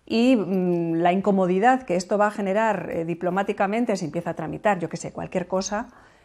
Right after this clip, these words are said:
en territorio belga, pues lo que hace es, bueno, seguir generando tensión narrativa y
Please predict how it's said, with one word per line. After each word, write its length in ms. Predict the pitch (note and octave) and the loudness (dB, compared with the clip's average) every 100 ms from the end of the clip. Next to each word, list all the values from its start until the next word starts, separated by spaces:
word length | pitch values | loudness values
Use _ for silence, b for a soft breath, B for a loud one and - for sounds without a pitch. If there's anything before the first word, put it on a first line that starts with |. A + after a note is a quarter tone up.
| B | B
en 500 | - F3 E3+ F3 F3 | -6 -4 -4 -6 -4
territorio 760 | F#3 E3+ E3 F#3 F#3 F#3+ F#3 F#3+ | -4 -4 -2 -2 0 2 4 4
belga, 440 | G#3 G#3+ A3 C4 B B B B _ | 2 0 -2 -6 B B B B _
pues 320 | G3 F3+ - F3 | -4 -4 -4 -6
lo 200 | E3 D#3+ | -4 -2
que 120 | F3 | -2
hace 240 | F3+ G3 | -2 -2
es, 80 | A#3 | 0
bueno, 180 | A3 C4 | 0 0
seguir 300 | A#3 F#3 A3 | 0 0 -2
generando 480 | A3 G3 G#3 A#3+ F#3+ | -2 -2 0 0 -2
tensión 420 | F3 D#3+ G#3+ A3+ | -4 -2 0 0
narrativa 680 | A#3 A#3+ A#3+ C4 C#4 E4+ F#4 - | 2 0 0 2 2 0 -4 -8
y 300 | A3 B3+ C4 | -2 -2 -2